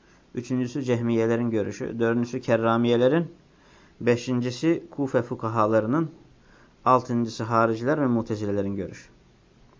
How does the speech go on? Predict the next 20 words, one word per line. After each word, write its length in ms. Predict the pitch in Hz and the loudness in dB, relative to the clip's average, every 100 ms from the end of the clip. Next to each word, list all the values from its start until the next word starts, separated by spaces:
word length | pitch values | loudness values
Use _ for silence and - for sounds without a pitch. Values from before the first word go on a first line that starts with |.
| _ _ _ _ _ - - - - | _ _ _ _ _ -20 -20 -20 -12
Bunlardan 560 | 127 135 147 151 180 170 | 0 4 6 6 4 2
birinci 300 | 143 147 147 | 2 2 2
görüş. 400 | 123 90 - - _ _ - | 2 2 -4 -18 _ _ -2
Ehl-i 240 | 127 131 131 | 2 2 0
sünnet 380 | 117 120 135 | -2 -2 0
vel 140 | 117 107 | 0 0
cemaatin 520 | 107 98 107 117 110 | -2 -4 -4 -4 -4
görüşü. 460 | 104 107 139 151 - - | -4 -6 -4 -6 -8 -16
Sahabenin 680 | - 113 113 107 110 113 | -6 0 2 2 0 0
görüşü. 380 | 104 98 95 - - - - - - _ _ _ - - | -2 -4 -6 -16 -20 -20 -20 -20 -20 _ _ _ -20 -20
Sahabelerden 760 | - 127 123 117 117 120 127 131 | -6 2 2 2 0 0 -2 -2
eser 280 | 123 120 131 | -2 2 2
edilmiş 380 | 110 113 139 117 | 2 -2 -4 -2
görüş. 340 | 101 98 - _ _ - _ _ _ _ _ - - _ | -4 -4 -16 _ _ -20 _ _ _ _ _ -20 -20 _
Tabi'in 440 | - 135 131 131 139 | 6 8 8 6 2
imamlarının, 880 | 127 117 110 107 127 139 113 107 113 | 2 2 0 -2 0 0 -2 -8 -4
cumhur 460 | 123 120 123 156 120 | 0 0 2 0 0
selefin, 520 | 120 104 101 107 - _ _ _ _ _ _ _ _ _ _ _ _ - 101 110 _ | 0 -2 -2 -10 -12 _ _ _ _ _ _ _ _ _ _ _ _ -20 -18 -18 _
ehli 240 | 127 131 131 | 2 4 2
hadisin, 560 | 123 117 107 104 98 | 0 -4 -4 -6 -10